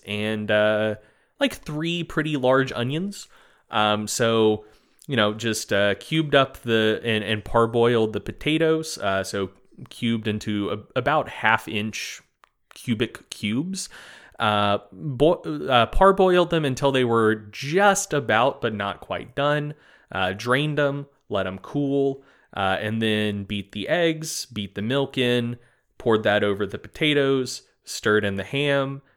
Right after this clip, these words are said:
stirred in the cheese, finally diced the onion, stirred that in. Uh, just bake at three hundred degrees until, uh, it, it's pretty set, but the st-, the center's still a little jiggly.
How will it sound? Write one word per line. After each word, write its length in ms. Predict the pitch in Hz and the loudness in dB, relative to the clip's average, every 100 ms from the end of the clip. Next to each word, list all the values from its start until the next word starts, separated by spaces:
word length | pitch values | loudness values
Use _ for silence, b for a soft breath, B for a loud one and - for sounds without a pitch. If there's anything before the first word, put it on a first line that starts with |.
| _ | _
stirred 360 | - - 107 | -10 -2 0
in 140 | 107 98 | 0 -4
the 80 | 98 | -8
cheese, 720 | - 151 139 135 135 127 - _ | -8 -8 -6 -4 -4 -6 -12 _
finally 440 | _ - 110 113 107 | _ -6 -2 -2 -2
diced 300 | 98 101 - | 0 -2 -4
the 140 | 107 | -6
onion, 480 | 131 139 127 127 127 | -4 -2 -2 -6 -8
stirred 400 | - - 107 104 | -12 -6 -4 -2
that 240 | 98 113 113 | 0 2 2
in. 320 | 117 110 107 b b b b | 0 -2 -6 b b b b
Uh, 260 | 98 95 98 | -2 -2 -2
just 220 | 113 113 | -4 0
bake 240 | 120 127 | 2 2
at 140 | 127 - | -2 -6
three 220 | 120 120 | -4 -4
hundred 340 | 120 113 107 | -4 -4 -6
degrees 560 | 104 104 147 165 165 147 | -8 -6 -4 -2 -4 -6
until, 840 | 117 107 - 110 104 107 104 98 | -8 -8 -2 0 2 2 -2 -4
uh, 380 | - 98 95 92 101 | -6 -4 -4 -4 -4
it, 140 | 151 | -4
it's 160 | 170 - | -4 -4
pretty 340 | - 247 254 | 2 2 4
set, 400 | 196 - 160 160 | 0 4 4 4
but 140 | - - | 0 -2
the 80 | |
st-, 400 | 117 - - 151 - | -2 -4 -6 -6 -6
the 160 | 127 120 | -6 -4
center's 420 | - 131 143 131 | -4 -4 -4 -4
still 640 | - 123 120 117 110 107 - | -2 2 4 4 2 -2 -2
a 80 | 113 | -2
little 400 | 104 107 127 123 | 0 0 0 0
jiggly. 500 | 107 123 147 170 | -4 -4 -4 -6